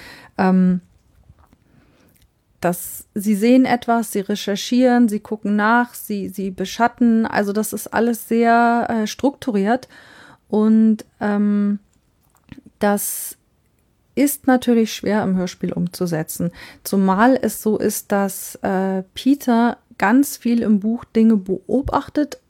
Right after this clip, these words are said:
Dinge erlebt und Dinge durchdenkt. Und man natürlich da als Leser sehr stark im Kopf von Peter ist. Das ist, lässt sich im Hörspiel nicht umsetzen. Man kann nicht die Innenansicht von Peter im Hörspiel zeigen, der kann nicht die ganze Zeit laut denken. Das wirkt eben komisch.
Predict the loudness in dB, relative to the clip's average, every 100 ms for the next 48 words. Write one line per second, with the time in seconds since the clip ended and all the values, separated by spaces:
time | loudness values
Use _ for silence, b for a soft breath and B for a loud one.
0 | _ 0 0 0 0 0 0 -2 -6 -2
1 | -2 2 2 2 0 -4 -2 -2 -2 -4
2 | -10 B B B B B -4 -2 0 2
3 | 0 0 2 2 0 0 2 4 2 2
4 | -2 -2 2 4 6 4 4 2 0 -2
5 | 0 -2 -2 -6 -10 -8 -8 -6 -6 -4
6 | -4 -6 -10 -16 _ B B B B 0
7 | 0 0 -6 -4 0 0 0 -2 2 4
8 | 4 2 0 0 -2 -4 -2 -2 -4 -6
9 | -12 -14 _ _ _ -2 0 0 4 4
10 | 4 0 -6 2 4 4 4 2 2 0
11 | -4 -4 -4 -2 -2 0 0 0 0 -2
12 | -2 -4 -2 0 2 0 0 -2 -2 -4
13 | -4 -4 -6 -6 -2 0 0 0 0 2
14 | 0 -2 0 0 0 -2 -2 -2 0 4
15 | 4 4